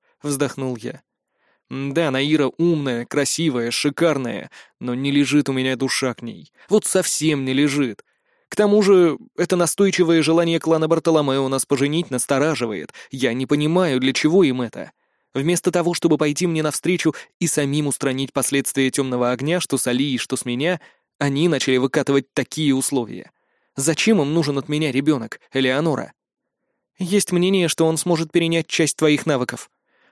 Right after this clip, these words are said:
Кланы думают на далекую перспективу. Иметь в своих руках лояльного покорителя высокоуровневых разломов — достаточно приятная для статуса штука. Ради такой можно и поторговаться».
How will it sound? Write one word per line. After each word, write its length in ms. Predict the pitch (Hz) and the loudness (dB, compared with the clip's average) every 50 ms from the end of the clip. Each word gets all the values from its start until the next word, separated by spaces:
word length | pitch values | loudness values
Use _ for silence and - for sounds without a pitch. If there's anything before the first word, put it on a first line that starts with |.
| _ - | _ 0
Кланы 300 | - 226 240 214 180 160 | 2 4 4 4 4 4
думают 400 | 180 196 175 156 156 147 - - | 4 4 4 2 2 0 0 -2
на 180 | 160 156 151 | -2 0 0
далекую 460 | 143 139 156 165 165 143 - 143 135 123 | 0 0 2 2 0 2 2 0 0 2
перспективу. 600 | 147 - - - 151 - - 151 123 117 117 - _ _ _ _ _ _ _ _ _ _ | 0 -2 -4 -4 -6 -4 -4 -4 -4 -4 -8 -14 _ _ _ _ _ _ _ _ _ _
Иметь 260 | - 170 170 165 151 | 0 0 2 0 0
в 80 | - - | -2 -2
своих 320 | - - 160 156 151 143 | 0 2 4 4 4 4
руках 380 | 156 156 151 - 160 147 - 151 | 2 2 4 2 0 0 0 2
лояльного 500 | 147 143 139 143 151 151 151 143 143 143 | 2 2 2 2 0 0 0 0 0 0
покорителя 540 | - 143 - 151 147 151 160 - 151 143 139 | 0 -2 0 0 0 0 2 2 2 2 4
высокоуровневых 800 | 147 147 - 139 - 143 143 143 147 147 139 143 139 139 131 - | 2 2 0 0 0 2 4 4 4 2 2 0 -2 -4 -2 0
разломов — 540 | 143 131 120 127 135 165 175 143 117 - - - - - _ _ _ _ | -2 -2 0 0 -2 -2 -2 -4 -6 -10 -16 -20 -20 -20 _ _ _ _
достаточно 600 | - 147 143 - - - 151 - - - - 175 | -4 -2 -2 0 0 0 0 0 -2 -2 -2 -2
приятная 540 | 160 - 180 175 160 180 202 - 208 202 190 | -2 0 0 0 0 0 2 2 2 2 2
для 100 | 175 175 | 2 0
статуса 420 | 165 - - 165 156 165 - - 185 | 0 0 0 -2 -2 -2 -4 -4 -4
штука. 460 | - - - 196 170 - - - - _ _ _ _ _ _ _ _ _ _ | -4 -2 -2 -2 -2 -4 -8 -12 -12 _ _ _ _ _ _ _ _ _ _
Ради 260 | - 143 147 139 143 | 0 0 2 2 2
такой 320 | 147 147 139 - 160 170 170 | 0 0 2 2 2 2 4
можно 300 | 147 135 139 127 139 139 | 2 2 0 0 0 -2
и 80 | 139 | -2
поторговаться». 760 | 135 - - 147 139 135 139 131 143 139 - - - - - | -2 -2 -4 -4 -4 -4 -4 -4 -4 -4 -6 -8 -10 -12 -16